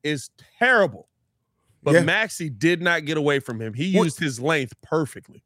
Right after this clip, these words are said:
Speaker 2: And that's what's going to separate Patrick Williams. When you talk about Patrick Williams and the defensive potential of him, it's once he learns how to use his body in that length,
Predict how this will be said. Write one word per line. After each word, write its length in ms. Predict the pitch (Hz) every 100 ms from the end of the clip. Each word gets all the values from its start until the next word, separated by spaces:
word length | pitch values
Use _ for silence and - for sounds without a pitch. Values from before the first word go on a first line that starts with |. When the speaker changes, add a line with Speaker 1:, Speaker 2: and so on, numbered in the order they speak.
| -
Speaker 2:
And 200 | 202 208
that's 240 | 226 294
what's 200 | 294 262
going 320 | - 185 185 175
to 100 | 147
separate 540 | - 151 131 131 110
Patrick 340 | 131 113 - 101
Williams. 300 | 110 107 110
When 100 | 143
you 120 | 185
talk 180 | 208 226
about 220 | 214 170
Patrick 320 | 151 151 139
Williams 240 | 135 127
and 120 | 120 113
the 40 |
defensive 580 | 95 127 139 143 127 117
potential 480 | 107 120 104 107 98
of 140 | 92
him, 260 | 98 87 90 _ _ _ 151
it's 280 | 165 - -
once 300 | 139 190 226
he 140 | 240
learns 400 | 180 147 147 151
how 100 | 143
to 80 | 127
use 320 | 117 120 120
his 140 | 110 101
body 360 | 95 107 104
in 120 | 104 104
that 180 | 104
length, 380 | 101 107 98 -